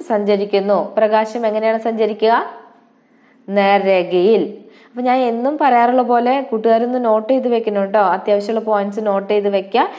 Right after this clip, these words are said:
ഈ ക്വസ്റ്റ്യൻസിന് ആൻസർ ചെയ്യാനായിട്ട് സാധിക്കുന്നുണ്ടോ എന്ന് നോക്കാം ട്ടോ. അടുത്ത ക്വസ്റ്റ്യൻ,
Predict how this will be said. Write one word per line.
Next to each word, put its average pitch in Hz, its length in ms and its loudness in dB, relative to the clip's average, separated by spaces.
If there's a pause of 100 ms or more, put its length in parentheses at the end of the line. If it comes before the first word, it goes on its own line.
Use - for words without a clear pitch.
(240)
ഈ 226 100 -2
ക്വസ്റ്റ്യൻസിന് 220 540 -6
ആൻസർ 202 460 -4
ചെയ്യാനായിട്ട് 220 420 -2
സാധിക്കുന്നുണ്ടോ 208 720 -2
എന്ന് 220 180 -2
നോക്കാം 185 340 -4
ട്ടോ. 180 220 0 (1120)
അടുത്ത 208 200 -4
ക്വസ്റ്റ്യൻ, 220 380 -6